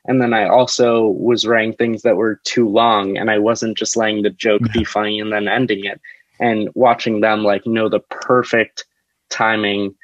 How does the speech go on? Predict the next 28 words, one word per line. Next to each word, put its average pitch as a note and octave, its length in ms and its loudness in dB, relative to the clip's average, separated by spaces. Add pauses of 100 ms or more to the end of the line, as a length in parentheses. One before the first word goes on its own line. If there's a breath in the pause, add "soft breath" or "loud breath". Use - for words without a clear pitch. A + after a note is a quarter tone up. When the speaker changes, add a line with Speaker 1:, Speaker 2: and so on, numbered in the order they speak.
(280 soft breath)
Speaker 1:
and A#2 320 0
know A#2 180 2
where A2+ 320 2
to - 260 -6
end A2 440 -4
a A#2+ 80 -2
joke A2 380 -2
and A2 140 -4
when G#2+ 200 -6
to A2+ 100 -6
continue A2 560 -2
it, C#3+ 200 0 (120)
um, G#2 460 -2
was A2+ 220 -2
another G#2+ 380 0
thing G2 300 -6
that, G2+ 200 0
like, G#2+ 200 -2
I G2+ 180 0
learned G#2+ 380 0
and G2+ 120 -8
stole, - 380 -6 (580)
um, G#2 460 -4 (220)
and A2 240 -2
has A2 180 0
been A#2+ 220 2
really G#2+ 280 4
important. G2+ 440 -2